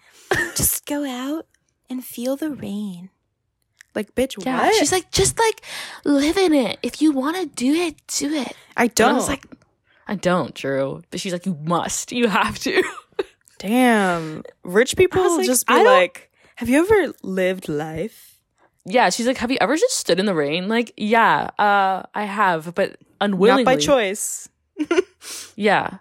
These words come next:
Speaker 1: because I had to walk home from school every day.
Speaker 2: <laughs> From school.
Speaker 1: Elementary school.
Speaker 2: Um, I always forget which water sign she is.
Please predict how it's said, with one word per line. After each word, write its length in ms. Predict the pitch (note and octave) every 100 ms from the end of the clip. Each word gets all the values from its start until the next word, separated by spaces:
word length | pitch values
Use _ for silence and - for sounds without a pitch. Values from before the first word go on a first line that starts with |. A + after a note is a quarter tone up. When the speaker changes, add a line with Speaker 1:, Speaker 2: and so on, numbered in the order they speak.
| _
Speaker 1:
because 300 | G3 F3+ G#3
I 40 | G3
had 200 | G3 G3+
to 100 | G3
walk 580 | D#3 G#3 G3 F#3 - - -
home 220 | B3 G3+
from 200 | - F3+
school 520 | - - B3+ - - _ _ _ _ _ _ _ _ - - - - - A#3
every 220 | G3+ F#3+
day. 300 | G3+ - - -
Speaker 2:
<laughs> 140 | - -
From 140 | A3
school. 500 | - - - D4+ F#3+
Speaker 1:
Elementary 420 | G3+ G#3 F3+ E3+ D#3
school. 340 | - A3 - _ _ _ _ _ _ _ _ _
Speaker 2:
Um, 420 | G3+ G#3 G3+ G3 - _ _ _ _ _ _ _ G#3+
I 80 |
always 220 | A3+ A4 -
forget 460 | A#4 G#3 A3 F3+
which 200 | F3 E3+
water 300 | D#3 D3+ D3+
sign 320 | F3 F3 D#3+ -
she 180 | -
is. 360 | - - -